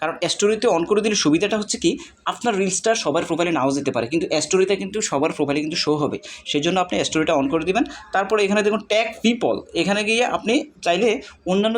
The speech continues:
যে প্রোফাইল আছে সেগুলোও কিন্তু আপনি ট্যাগ করতে পারেন। যাই হোক আমি ট্যাগ করতেছি না, কারণটা হলো ট্যাগ করলে এখন যেহেতু কন্টেন্ট মনিটাইজেশন পাওয়ার আগে আপনি কিন্তু ট্যাগ করেন না, আমি কিন্তু ট্যাগ না করে সরাসরি কোলাবোরেশন করব, কারণ যেহেতু এটা আমার প্রোফাইল। তো আপনি ট্যাগও করতে পারেন, কোলাবোরেশন করতে পারেন। share to your channel, এই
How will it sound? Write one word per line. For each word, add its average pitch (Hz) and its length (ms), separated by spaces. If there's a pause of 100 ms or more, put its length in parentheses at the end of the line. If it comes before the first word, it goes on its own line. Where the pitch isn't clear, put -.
যে 226 120
প্রোফাইল 185 300
আছে 170 120 (120)
সেগুলোও 147 360
কিন্তু 180 180
আপনি - 120 (100)
ট্যাগ 131 220
করতে 143 220
পারেন। 107 160 (800)
যাই 156 120
হোক 214 160
আমি 202 100 (120)
ট্যাগ 226 220
করতেছি 190 340
না, - 40 (160)
কারণটা 185 260
হলো 226 120 (120)
ট্যাগ 175 140 (100)
করলে 214 220 (200)
এখন 180 200
যেহেতু 202 220
কন্টেন্ট 180 260
মনিটাইজেশন 208 360
পাওয়ার 220 240
আগে 214 160
আপনি 214 160
কিন্তু 202 200
ট্যাগ 143 200
করেন 143 220
না, 151 40 (180)
আমি 160 160
কিন্তু 190 140 (100)
ট্যাগ 175 140 (200)
না 196 120
করে 208 140 (120)
সরাসরি 165 360
কোলাবোরেশন 156 520
করব, 110 140 (120)
কারণ 143 180
যেহেতু 165 220
এটা 185 160
আমার 151 200
প্রোফাইল। 156 260 (340)
তো - 100
আপনি 185 180
ট্যাগও 190 220
করতে 220 220
পারেন, 233 200
কোলাবোরেশন 170 500
করতে 180 200
পারেন। 196 160 (240)
share 165 240
to 202 80
your 190 180
channel, 170 240 (320)
এই 190 40